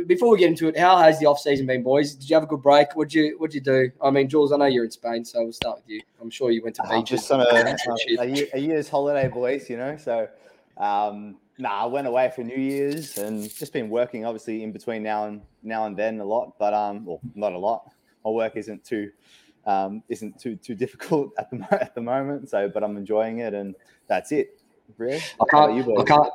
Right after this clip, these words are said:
Speaker 1: I can't believe you're working when you're on pretty much a holiday for a year. That's what's got me fucked. Dan, auguri, bello.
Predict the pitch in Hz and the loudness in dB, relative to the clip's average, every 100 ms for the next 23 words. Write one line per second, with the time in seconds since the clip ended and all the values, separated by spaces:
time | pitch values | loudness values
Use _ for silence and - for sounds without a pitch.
0 | 131 - 120 147 147 143 131 123 117 135 | -6 -4 0 6 8 8 8 8 6 6
1 | 143 143 120 117 117 120 120 117 110 113 | 6 6 2 2 2 4 4 4 0 -4
2 | 117 131 123 113 117 120 120 113 104 113 | 0 2 2 0 4 4 4 2 -4 -4
3 | 107 104 107 - 120 - 117 113 110 113 | -4 -4 -6 -8 -10 -6 -4 -4 -6 -8
4 | 110 _ - - - 175 160 107 - - | -10 _ -20 -4 6 8 6 2 -10 -20
5 | - - _ _ _ _ _ - - - | -20 -20 _ _ _ _ _ -12 -12 -12
6 | _ _ _ _ _ 151 156 170 175 127 | _ _ _ _ _ 6 8 12 12 10
7 | 110 - 139 139 123 107 | 2 -2 6 8 8 4